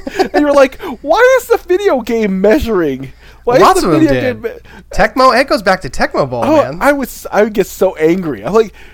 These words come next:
Speaker 1: "The computer knows where my dude is down. You gotta measure this?" And then it comes out in the measurement, and then you're short. And you're
Speaker 2: Yeah.
Speaker 1: just like, "Why is this video game telling me I'm short for the first down?" Stupid.
Speaker 2: The video games have always had a hard time with getting things right. Like,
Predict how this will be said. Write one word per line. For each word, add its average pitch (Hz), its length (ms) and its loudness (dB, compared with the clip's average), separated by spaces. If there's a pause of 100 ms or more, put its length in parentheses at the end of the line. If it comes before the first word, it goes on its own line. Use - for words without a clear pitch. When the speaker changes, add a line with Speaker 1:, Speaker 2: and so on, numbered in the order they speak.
(220)
Speaker 1:
"The 311 100 -6
computer 494 560 0
knows 302 240 2
where 247 80 0
my 214 160 6
dude 208 280 -2
is 208 120 -4
down. 170 500 0
You 262 100 -4
gotta 277 160 2
measure 247 360 2
this?" 370 540 -4
And 226 140 -8
then 202 100 6
it 196 100 2
comes 185 220 2
out 147 140 2
in 143 60 -8
the 127 60 -8
measurement, 135 340 -2
and 151 60 -2
then 156 140 2
you're 135 120 -6
short. 113 580 -8 (320)
And 170 80 -6
you're 151 100 -8
Speaker 2:
Yeah. 151 40 -10
Speaker 1:
just - 140 -18
like, 135 300 -8 (840)
"Why 370 120 -8
is 381 120 -4
this 381 140 -4
video 320 240 0
game 202 240 -2
telling 208 300 -2
me 180 100 -4
I'm 123 120 -6
short - 400 -8 (200)
for 147 80 -10
the 135 120 -6
first 151 260 -10
down?" 117 320 -6 (400)
Stupid. - 600 -18 (640)
Speaker 2:
The 156 60 -16
video 190 200 -4
games 123 180 -6
have 117 80 -10
always 110 220 -8
had 107 120 -6
a 107 40 -12
hard 107 240 -12
time 101 240 -8
with 104 140 -12
getting 107 220 -12
things 104 300 -16
right. 104 260 -12 (280)
Like, 131 160 -12